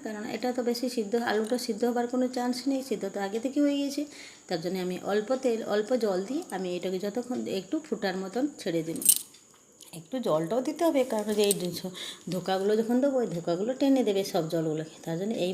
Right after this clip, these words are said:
মতন জল দিয়ে আমি এখানে ধোকাগুলোকে ছেড়ে দিলাম। দেখেন, ধোকাগুলো ছেড়ে দিয়ে আমি এক দু ফুট, একটু পরে ফুটে গেলে এখানে আমি সামান্য একটু ঘি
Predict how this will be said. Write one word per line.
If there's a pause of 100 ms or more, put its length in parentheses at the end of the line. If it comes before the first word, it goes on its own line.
মতন (100)
জল (100)
দিয়ে (140)
আমি (100)
এখানে (460)
ধোকাগুলোকে (100)
ছেড়ে
দিলাম। (280)
দেখেন, (100)
ধোকাগুলো (100)
ছেড়ে
দিয়ে (460)
আমি (120)
এক
দু
ফুট, (420)
একটু
পরে (100)
ফুটে
গেলে (260)
এখানে (100)
আমি (460)
সামান্য (100)
একটু (120)
ঘি